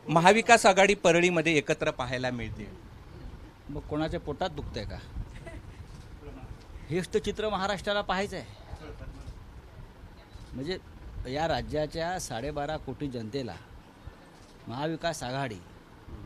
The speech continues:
Speaker 2: ही जशी आज दिसते तशी प्रत्येक तालुक्यात पाहायची आहे. आणि मला असं वाटतं की मी परळीमध्ये आज आलो आहे, मला माहीत नव्हतं की हे सगळं इतक्या मोठ्या प्रमाणामध्ये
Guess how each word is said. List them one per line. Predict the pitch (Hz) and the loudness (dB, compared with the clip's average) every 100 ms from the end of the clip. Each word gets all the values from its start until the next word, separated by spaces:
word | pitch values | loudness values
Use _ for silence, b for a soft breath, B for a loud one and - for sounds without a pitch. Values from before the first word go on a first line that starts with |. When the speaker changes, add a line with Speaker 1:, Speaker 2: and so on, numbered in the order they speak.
| - | -12
Speaker 2:
ही | 127 | -6
जशी | 143 175 - - | -4 -4 -6 -4
आज | 147 156 | -4 -4
दिसते | 123 120 - 143 90 - - - 107 104 - - - | -6 -10 -8 -10 -10 -14 -18 -18 -18 -18 -20 -20 -12
तशी | 131 - | -10 -8
प्रत्येक | 190 151 139 - 196 - - | -10 -8 -10 -10 -12 -12 -6
तालुक्यात | 131 147 156 156 - | -2 0 0 -2 -2
पाहायची | 113 98 - - | -8 -10 -14 -18
आहे. | - - - - - - - - - - - - | -18 -20 -20 -18 -18 -18 -20 -20 -20 -20 -20 -10
आणि | 151 | -6
मला | 156 143 175 | -4 0 0
असं | 175 175 | -2 -4
वाटतं | 156 131 180 | -6 -6 -12
की | 175 175 | -10 -8
मी | 175 | -8
परळीमध्ये | - 127 139 160 160 156 | -4 -2 -2 -2 -2 -2
आज | 156 139 | -2 -2
आलो | 117 123 | -4 -6
आहे, | 113 | -6
मला | 120 156 | -6 -4
माहीत | 147 175 175 | -4 -6 -8
नव्हतं | 170 160 | -12 -10
की | 160 | -10
हे | 165 | -10
सगळं | - 127 143 | -10 -8 -6
इतक्या | 143 123 147 | -6 -8 -8
मोठ्या | 135 117 139 | -8 -8 -10
प्रमाणामध्ये | 123 120 123 131 127 123 127 | -8 -8 -6 -6 -6 -6 -6